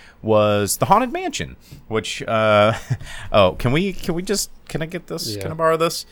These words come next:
Speaker 1: Uh, Jake's mom just sent us the, oh, let me take that off. And this picture of Jake in, uh, their Ninja Turtle outfits.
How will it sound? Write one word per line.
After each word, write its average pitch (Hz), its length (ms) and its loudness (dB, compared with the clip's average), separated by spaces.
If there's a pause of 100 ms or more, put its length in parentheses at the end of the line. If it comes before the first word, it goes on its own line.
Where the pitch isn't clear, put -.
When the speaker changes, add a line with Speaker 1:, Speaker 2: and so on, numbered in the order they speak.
(300)
Speaker 1:
Uh, 107 300 2
Jake's 123 500 0
mom 117 720 6
just 110 320 4
sent 131 180 4
us - 380 0 (500)
the, 110 300 0
oh, 110 80 0
let 90 140 -6
me 98 100 -6
take 98 220 -6 (240)
that 98 420 4
off. 82 540 2
And 139 640 -4
this 98 140 -4
picture 98 520 2
of 90 180 0 (220)
Jake 98 540 2 (400)
in, 98 320 -2
uh, 90 220 4
their 92 160 0
Ninja 95 300 -2
Turtle 87 300 2
outfits. 82 760 -4